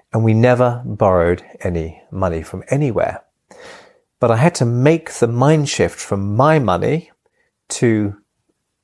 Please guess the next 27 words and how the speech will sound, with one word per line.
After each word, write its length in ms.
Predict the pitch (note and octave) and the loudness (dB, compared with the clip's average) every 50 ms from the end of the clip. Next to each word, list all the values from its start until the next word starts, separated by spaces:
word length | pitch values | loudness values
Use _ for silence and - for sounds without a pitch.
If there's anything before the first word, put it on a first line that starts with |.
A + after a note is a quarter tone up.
| _ _ _ _ _ _ | _ _ _ _ _ _
the 140 | - B2 | -4 -2
business 420 | A2 C3+ B2 - - F#2 - - - | 0 2 0 0 0 -2 -4 -4 -6
money. 380 | E2 - - - - - _ _ _ _ _ _ _ _ _ _ _ _ _ - - _ _ _ _ _ _ _ - | -8 -10 -10 -12 -18 -20 _ _ _ _ _ _ _ _ _ _ _ _ _ -20 -20 _ _ _ _ _ _ _ 0
This 280 | A#2+ D3+ D3+ - - | 2 2 2 2 2
last 300 | C3+ B2 A#2 G#2+ - - | 2 2 2 0 -2 -2
one 140 | G2+ F2+ F2+ | -2 -2 -2
is 120 | F2 E2+ | -4 -4
perhaps 340 | - F#2 F2+ - - - - | -4 -4 -4 -4 -6 -6 -6
the 60 | - | -6
most 260 | F2+ E2+ F2 - - F#2 | -4 -4 -6 -6 -8 -10
important 420 | F2 - F2+ E2+ E2+ F2+ E2+ F2 | -10 -8 -8 -10 -10 -10 -10 -10
of 80 | F2 E2+ | -8 -6
all. 340 | E2 E2 - - - _ _ _ - - - - _ _ | -8 -8 -8 -12 -18 _ _ _ -20 -20 -20 -20 _ _
So, 500 | _ - - A#2 G2+ F#2+ F#2 F2+ F2+ F2+ - _ _ _ | _ -6 -2 0 2 2 2 0 -2 -4 -8 _ _ _
number 240 | D#3 F3 F#3+ E3 C#3+ | -2 2 2 2 2
seven, 480 | - - G#2+ F#2 F2+ F2 F2 F2 F#2 - _ _ _ _ _ _ _ _ _ | 2 2 0 2 0 -4 -6 -8 -12 -16 _ _ _ _ _ _ _ _ _
trying 520 | - - C3+ A#2+ A#2 A#2 A#2 A2+ A2+ G#2+ | -6 0 2 2 4 4 4 2 2 0
to 120 | - A2+ | -4 -4
do 160 | F#2 G#2 F2+ F2 | -2 0 0 0
it 260 | E2+ E2+ - - - - _ _ | 0 -2 -6 -12 -20 -20 _ _
all 400 | - F2 E2 D#2+ D#2 D#2+ - _ _ _ _ _ _ - | -10 -10 -10 -10 -12 -14 -18 _ _ _ _ _ _ -16
myself. 760 | - D#2 D#2+ - - - F3+ C#3+ - - - - - - _ _ _ _ _ _ - - - - - _ _ _ _ - | -14 -12 -12 -10 -4 -2 0 0 0 -2 -6 -16 -20 -20 _ _ _ _ _ _ -20 -20 -20 -20 -20 _ _ _ _ 0
Any 300 | F3 F#3+ F#3+ F#3 F3+ D#3 | 2 4 6 6 6 4
real 400 | B2 A2+ B2 D#3 F3+ F#3 F#3 F3 | 4 2 2 4 4 4 4 2
success 800 | - - B2 A#2 - - - E2+ - - - - - - - - _ _ | 0 -2 -4 -4 -4 -4 -2 -2 -2 -2 -6 -10 -12 -14 -16 -18 _ _
is 400 | - A2 G#2 G2 F#2 - - - _ - | -6 -4 -2 -2 -4 -6 -10 -12 _ -12
shared 640 | - - - - A#2+ A2 G#2+ G2+ F#2 F2 F#2 F#2 | -10 -8 -4 -2 -2 0 2 0 0 -2 -2 -6